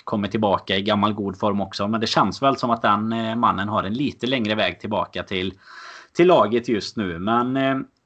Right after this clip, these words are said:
det var ju två noll när, eh, vi sedan gick till halvtidsvila. Det var mål från, du nämnde det, Keita där gjorde ju två nollan och så var det Firmino som fick stöta in ett nollan.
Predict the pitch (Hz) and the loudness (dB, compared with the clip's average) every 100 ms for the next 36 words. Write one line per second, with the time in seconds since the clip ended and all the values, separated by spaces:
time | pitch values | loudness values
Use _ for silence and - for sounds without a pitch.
0 | _ - 156 165 156 - 160 156 151 156 | _ -4 0 2 2 0 2 4 4 2
1 | 160 - 147 147 147 143 143 139 135 151 | -2 -6 -4 0 2 2 2 0 -2 -2
2 | 131 123 117 131 135 110 110 98 107 104 | -2 -4 -4 -2 -2 -2 -8 -8 -4 0
3 | 104 120 120 120 127 110 110 - 120 120 | 4 2 2 -2 -2 -2 -2 -2 -2 0
4 | 123 117 117 120 107 95 104 113 117 117 | 0 0 2 2 0 0 0 0 -2 0
5 | 113 104 120 113 117 110 110 - 147 127 | 2 4 4 2 2 2 2 0 0 2
6 | 107 98 98 117 123 110 107 - 113 120 | 2 0 0 0 -2 -4 -4 -2 0 0
7 | 98 107 110 110 - - - 110 - 117 | 0 -2 -4 -4 -6 -4 0 0 2 0
8 | 101 110 - 104 92 95 104 | 0 -2 -4 -4 0 4 4